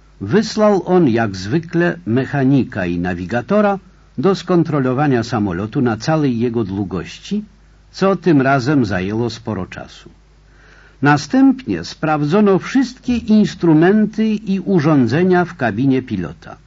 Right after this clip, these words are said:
Po otrzymaniu zezwolenia na rozpoczęcie lotu Prychal ruszył,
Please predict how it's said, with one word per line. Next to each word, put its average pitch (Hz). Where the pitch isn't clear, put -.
Po 196
otrzymaniu 147
zezwolenia 113
na 92
rozpoczęcie 98
lotu 147
Prychal 233
ruszył, 151